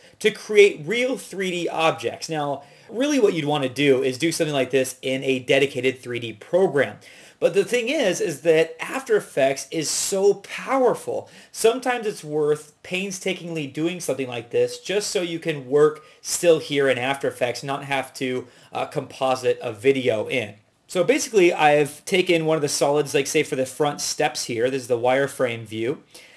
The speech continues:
And I've rotated it ninety degrees along the Y-axis. And so you can see it here in the top view. It's, like, the side of the step. And here on the left view, it's the side of the step. So basically, I've put solids all around these steps to make it like a three D object. But in actuality, it's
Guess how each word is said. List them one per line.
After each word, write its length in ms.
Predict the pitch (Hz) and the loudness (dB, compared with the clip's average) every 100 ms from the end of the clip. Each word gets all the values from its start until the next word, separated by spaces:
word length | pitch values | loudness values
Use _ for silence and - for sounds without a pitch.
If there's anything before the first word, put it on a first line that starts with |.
| - - | -18 -2
And 260 | 165 165 160 | 0 0 0
I've 320 | 165 156 131 139 | 2 2 2 4
rotated 580 | 196 247 170 131 127 | 6 4 2 2 2
it 160 | 156 - | -4 -4
ninety 300 | 139 151 160 | -4 -2 0
degrees 720 | 139 127 143 139 151 214 - | -2 -2 -2 0 0 -4 -6
along 380 | 131 131 131 135 | -4 0 0 0
the 80 | 127 | 4
Y-axis. 960 | 120 127 127 123 123 - 185 - - _ - - - | 6 6 4 2 0 -4 -6 -6 -10 _ -20 -20 -6
And 100 | 147 | -4
so 80 | 156 | 0
you 60 | 151 | 0
can 100 | 139 | 0
see 160 | 170 | 2
it 120 | 165 147 | 2 4
here 120 | 160 | 0
in 80 | 143 | 0
the 60 | |
top 360 | 131 143 131 123 | -2 0 0 -2
view. 240 | 127 160 | -2 -2
It's, 120 | 165 | -2
like, 140 | 143 - | -6 -6
the 60 | |
side 280 | - 139 127 | -2 2 2
of 80 | 123 | 0
the 60 | 120 | -8
step. 440 | - 123 156 - | -2 0 0 -2
And 160 | 123 110 | -4 -4
here 220 | 139 135 | -4 -2
on 80 | 120 | -2
the 80 | |
left 340 | 120 123 - 120 | -2 -4 -6 -14
view, 320 | 117 117 151 | -8 -4 -4
it's 140 | 147 | -6
the 120 | - 120 | -10 -8
side 300 | - 117 104 | -4 -4 -6
of 80 | |
the 60 | 101 | -10
step. 340 | - 120 131 | -8 -4 -4
So 80 | - | -2
basically, 640 | 151 269 262 - 127 135 156 - - - - | 2 2 2 -2 0 0 -4 -20 -20 -20 0
I've 360 | 165 165 - | 4 4 2
put 200 | 185 175 | -4 -2
solids 560 | - - 240 220 139 143 | -2 0 2 4 2 2
all 240 | - 160 | 2 4
around 220 | 170 156 147 | 6 4 0
these 160 | 131 | -6
steps 540 | - 269 196 160 - - | -6 0 0 0 -4 -6
to 160 | 185 | -4
make 240 | 165 160 170 | 2 2 2
it 100 | 156 | -2
like 180 | 139 | -2
a 100 | 151 | -4
three 300 | 147 - 135 | -6 -8 -6
D 140 | 127 143 | -2 -2
object. 480 | 185 123 120 117 - | -2 -6 -8 -12 -2
But 200 | 135 - | -2 -2
in 160 | 139 131 | -6 -4
actuality, 720 | 131 - 175 208 127 123 139 | -4 -4 2 2 2 -2 -6
it's 320 | - - | -6 -10